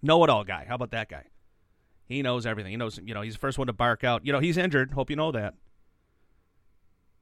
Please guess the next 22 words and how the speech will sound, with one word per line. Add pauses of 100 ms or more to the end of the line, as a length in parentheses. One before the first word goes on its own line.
(100)
And
actually,
at
the
draft
that
I
was
at, (680)
I
had
the
luxury
of (640)
a
know-it-all
guy (420)
that
kinda
knows
it
all.